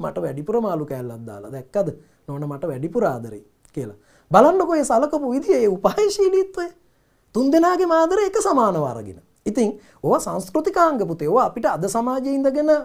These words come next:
හොඳයි හෝ නරකයි විවේචනය කරන්න බෑ. ප්‍රාග් ඓතිහාසික යුගයේ මිනිස්සු දන්නේ සතෙක් මරාගෙන පුච්චගෙන කන්න විතරයි. අද එක්ක බලනකොට ඒක වෙනස් වුණාට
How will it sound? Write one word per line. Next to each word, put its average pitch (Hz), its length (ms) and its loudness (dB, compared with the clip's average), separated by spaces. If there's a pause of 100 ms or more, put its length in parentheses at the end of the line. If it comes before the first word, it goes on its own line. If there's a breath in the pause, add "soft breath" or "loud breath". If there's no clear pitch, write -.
හොඳයි 277 260 0
හෝ 294 180 4
නරකයි 285 400 0
විවේචනය 294 480 -2
කරන්න 269 300 -2
බෑ. 226 240 0 (880)
ප්‍රාග් 139 260 -2
ඓතිහාසික 220 540 2
යුගයේ 254 480 2
මිනිස්සු 269 400 -2
දන්නේ 294 260 0
සතෙක් 247 340 -2
මරාගෙන 277 460 0
පුච්චගෙන 302 420 -4
කන්න 302 240 -2
විතරයි. 226 340 -6 (280)
අද 160 160 0
එක්ක 247 260 2
බලනකොට 320 380 2
ඒක 277 140 0
වෙනස් 202 360 -2
වුණාට 143 320 -4